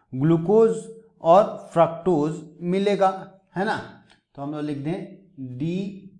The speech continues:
ग्लूकोज तथा एल फ्रक्टोज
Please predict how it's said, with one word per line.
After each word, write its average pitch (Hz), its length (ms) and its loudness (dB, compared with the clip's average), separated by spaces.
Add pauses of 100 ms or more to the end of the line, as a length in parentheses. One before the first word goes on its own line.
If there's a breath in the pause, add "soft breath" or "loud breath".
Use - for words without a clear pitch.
(320)
ग्लूकोज 139 800 -6 (4000)
तथा 143 360 -6 (2750)
एल 165 240 -2 (1600)
फ्रक्टोज 151 1000 -6